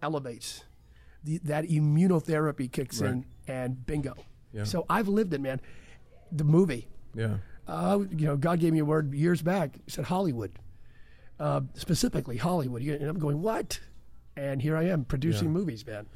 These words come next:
Speaker 2: How much of it for you has caught you by surprise then, if all that stuff has been somewhat expected,
Speaker 1: The
Speaker 2: like,
Speaker 1: Hollywood,
Speaker 2: forecasted?
Speaker 1: out of everything, the presidential stuff did not, because I, there was a,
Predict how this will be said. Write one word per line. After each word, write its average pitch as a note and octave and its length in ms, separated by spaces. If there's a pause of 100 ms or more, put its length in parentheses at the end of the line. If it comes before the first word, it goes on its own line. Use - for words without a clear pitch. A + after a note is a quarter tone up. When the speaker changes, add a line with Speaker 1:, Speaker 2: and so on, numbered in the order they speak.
(120)
Speaker 2:
How G3+ 100
much A3+ 220
of E3+ 80
it A2+ 100
for D3 120
you C3 240
has B2 260
caught B2 260
you A2 60
by G2 140
surprise A#2+ 440
then, F#2 160
if G2 140
all G#2+ 160
that G#2 200
stuff - 280
has G#2+ 160
been G2+ 340
somewhat A#2 380
expected, - 560
Speaker 1:
The G#3 80
Speaker 2:
like, F#3+ 60
Speaker 1:
Hollywood, B3 420
Speaker 2:
forecasted? F#3 140
Speaker 1:
out F#3 80
of F#3 140
everything, D#3+ 560
the D3 120
presidential G3 500
stuff E3+ 220 (180)
did C#3 140
not, D#3 360
because C#3 280
I, C3 120 (140)
there D3 140
was C#3 140
a, B2+ 140